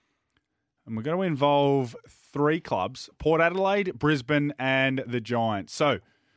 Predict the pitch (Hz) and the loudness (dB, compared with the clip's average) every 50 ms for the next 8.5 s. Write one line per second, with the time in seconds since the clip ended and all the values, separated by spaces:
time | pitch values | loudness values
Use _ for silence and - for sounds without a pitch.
0 | _ _ _ _ _ 175 185 - - 214 208 202 170 143 165 - - _ - 135 | _ _ _ _ _ -4 -2 0 0 2 2 0 0 -4 -8 -10 -12 _ -6 -2
1 | 127 151 147 117 107 147 156 170 170 170 165 131 - 156 151 156 156 151 135 113 | 0 0 0 2 2 4 4 4 4 4 2 0 0 0 2 2 2 2 2 0
2 | - - - - 117 98 87 85 - - 135 139 147 143 117 - 185 185 180 151 | -2 -4 -6 -4 -4 -4 -4 -6 -4 -2 0 0 0 -2 -2 -2 -2 0 0 -2
3 | 127 110 110 _ _ _ 135 113 110 139 143 147 143 139 127 143 143 139 131 - | -4 -6 -10 _ _ _ -12 -10 -8 -6 -4 -4 -4 -4 -6 -8 -8 -8 -8 -10
4 | 139 143 143 143 143 147 147 151 156 151 151 147 135 120 107 - - 87 82 92 | -8 -6 -4 -2 0 0 0 2 0 0 -2 -4 -6 -6 -8 -8 -12 -12 -10 -10
5 | 120 165 - - - - - - _ _ _ _ _ _ _ _ _ _ _ _ | -10 -10 -10 -12 -14 -16 -16 -18 _ _ _ _ _ _ _ _ _ _ _ _
6 | - 147 - - 185 196 240 240 214 196 196 196 180 175 170 165 143 147 135 - | -6 -4 -2 0 2 2 4 4 2 2 2 4 4 2 2 2 0 -2 -2 -2
7 | - 156 143 135 110 101 110 160 202 - - - 107 - - 131 131 147 185 202 | -2 0 0 0 0 0 -4 -6 -6 -10 -14 -20 -10 -4 0 2 2 2 2 0
8 | 196 - 156 143 139 139 170 240 - _ | -2 -2 0 0 2 0 0 -2 -4 _